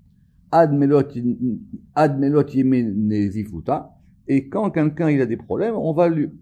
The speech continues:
c'est eux qui vont régler ça, le temps que ces problèmes durent. On va expliquer pourquoi, c'est quoi ce-, ce-, cette notion des problèmes qui durent et des problèmes qui durent pas.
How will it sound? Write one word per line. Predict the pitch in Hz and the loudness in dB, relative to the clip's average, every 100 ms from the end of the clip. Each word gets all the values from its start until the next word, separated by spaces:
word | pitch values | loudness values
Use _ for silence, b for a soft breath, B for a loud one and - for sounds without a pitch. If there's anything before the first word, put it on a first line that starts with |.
| - | -16
c'est | - 165 | -4 -2
eux | |
qui | 180 147 | -2 -2
vont | 143 | -4
régler | 120 147 123 143 | -2 -4 -2 -2
ça, | 147 190 202 151 | -2 -4 -4 -4
le | 131 135 - | -4 -4 0
temps | 208 185 220 - _ _ _ | 0 0 -6 -14 _ _ _
que | - | -12
ces | - | -6
problèmes | 147 - 156 151 113 | -6 0 2 4 2
durent. | 98 78 - _ _ _ | 0 -4 -10 _ _ _
On | 117 | 0
va | 165 | 0
expliquer | 180 170 165 | 0 -2 -4
pourquoi, | 170 - 160 165 | -4 -6 -4 -4
c'est | - | -4
quoi | 147 | -6
ce-, | 143 107 | -8 -10
ce-, | - 117 | -10 -10
cette | 117 104 | -8 -8
notion | 117 - 151 | -8 -4 -4
des | 117 117 | -4 -6
problèmes | 117 117 123 135 | -4 -4 -4 -4
qui | - 110 | -6 -4
durent | 151 127 | -2 -2
et | |
des | 104 | -4
problèmes | - 117 143 | -6 -2 -2
qui | - 104 | -4 -6
durent | 95 - | -6 -6
pas. | 82 - | -12 -12